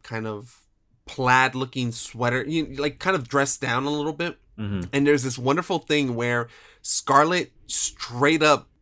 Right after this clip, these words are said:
Speaker 1: like, male gazes at Anna Faris, like, staring at her, like, from head to toe. We don't get a shot of her perspective of her, of, like, what Anna Faris looks like from head to toe, kind of like in typical Ho-, Hollywood films, right? Where a
Speaker 2: Yeah.
Speaker 1: man would look at a woman, like, from the, from,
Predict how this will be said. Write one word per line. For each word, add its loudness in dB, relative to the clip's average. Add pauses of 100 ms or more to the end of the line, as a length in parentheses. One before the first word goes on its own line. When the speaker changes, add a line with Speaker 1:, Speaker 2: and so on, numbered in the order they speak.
(180)
Speaker 1:
like, -2
male 6
gazes 4
at 0
Anna 2
Faris, 0
like, -4
staring 2
at 0
her, -2
like, -2
from 0
head -4
to -4
toe. -4 (100)
We 0
don't 0
get -2
a 0
shot 2
of 0
her -4
perspective -6
of -4
her, -8
of, 0
like, -4
what -4
Anna 0
Faris -2
looks -6
like -6 (360)
from -2
head -4
to -8
toe, -4
kind -2
of 0
like -4
in -4
typical -8
Ho-, -12
Hollywood -4
films, 2
right? -2
Where 4
a 4
Speaker 2:
Yeah. 4
Speaker 1:
man 2
would -2
look 0
at 2
a 0
woman, -2
like, -8
from -2
the, -2 (100)
from, -2